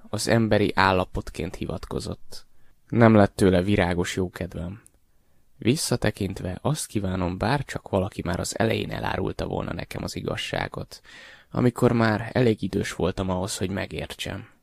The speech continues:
Bárcsak valaki ezt mondta volna. A következő a helyzet, Véd.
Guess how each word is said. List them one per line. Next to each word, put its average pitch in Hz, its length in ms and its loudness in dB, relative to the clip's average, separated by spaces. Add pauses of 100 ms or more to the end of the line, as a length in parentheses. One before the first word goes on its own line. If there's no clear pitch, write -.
(140)
Bárcsak - 600 -2
valaki 107 360 -4
ezt - 220 -4
mondta 90 300 -4
volna. 87 460 -4 (1200)
A - 140 -6
következő 104 640 6
a 92 60 2
helyzet, 95 460 -6
Véd. - 440 -8